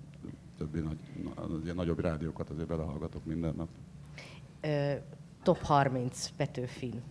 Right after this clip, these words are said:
Speaker 1: Igen.
Speaker 2: Mert te is mondtad, hogy figyelitek a slágerlistát, egyebeket. A top harmincba a műsor szerkesztői, vagy mi alapján kerülnek be,
Speaker 1: Top
Speaker 2: kiválogatnak?
Speaker 1: harmincba kizárólag a, a lejátszási szám adja meg a sorrendet, tehát hogy melyik dal hányszor ment le.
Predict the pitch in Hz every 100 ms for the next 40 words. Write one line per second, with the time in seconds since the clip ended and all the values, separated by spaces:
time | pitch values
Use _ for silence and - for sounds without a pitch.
0 | - 80 87 107 131 131 - 143 - 139
1 | 131 131 127 - 139 131 127 127 - 135
2 | 131 131 123 127 - 127 - 120 110 120
3 | - 107 - - - - - 180 180 165
4 | 170 175 160 - 156 151 - - - -
5 | 185 - 151 - 175 175 185 170 - 170
6 | 156 156 151 147 - - 131 147 147 208
7 | 139 135 - 139 131 135 147 131 135 131
8 | - 135 - 147 151 131 120 107 101 95
9 | 95 - 104 92 87 90 87 87 90 85
10 | 80 87 87 87 82 85 95 87 80 -
11 | 85 80 82 - 87 85 82 - - 85
12 | 87 82 80 - 78 80 80 78 78 90
13 | - 87 90 85 82 82 80 80 76 -
14 | 80 78 76 73 76